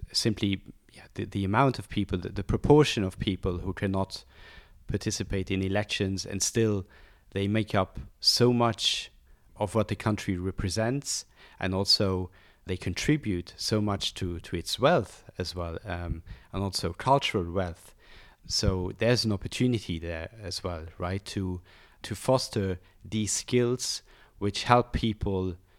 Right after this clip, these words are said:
even more to participate in different ways. We are thinking, for example, that the rally can lead to citizen councils,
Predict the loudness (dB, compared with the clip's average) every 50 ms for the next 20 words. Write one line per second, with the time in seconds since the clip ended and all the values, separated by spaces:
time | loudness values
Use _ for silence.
0 | _ _ -4 0 0 4 4 4 4 4 4 4 6 4 4 2 -2 -6 -10 -8
1 | -6 -6 -2 -2 -2 -2 -2 -2 -2 -2 -4 -2 -2 -2 -2 -2 -4 -8 -8 -6
2 | -4 -2 0 0 0 0 -2 -2 0 0 0 0 -2 -4 -6 -6 -6 -6 -6 -8
3 | _ _ _ _ _ -20 -20 -20 _ _ _ -20 -18 -8 -2 2 4 6 4 4
4 | 4 2 2 2 2 -2 -2 2 2 2 2 2 2 0 0 2 2 2 2 2
5 | 2 4 4 4 6 6 6 6 6 2 0 0 0 0 2 2 4 4 4 2
6 | 2 0 -2 -4 -2 -2 0 0 0 -2 -4 -6 -8 -12 -20 _ _ _ -6 -2
7 | -2 0 0 0 0 0 0 0 0 0 2 2 2 2 2 0 0 0 -4 -4
8 | -4 -4 -4 -6 -6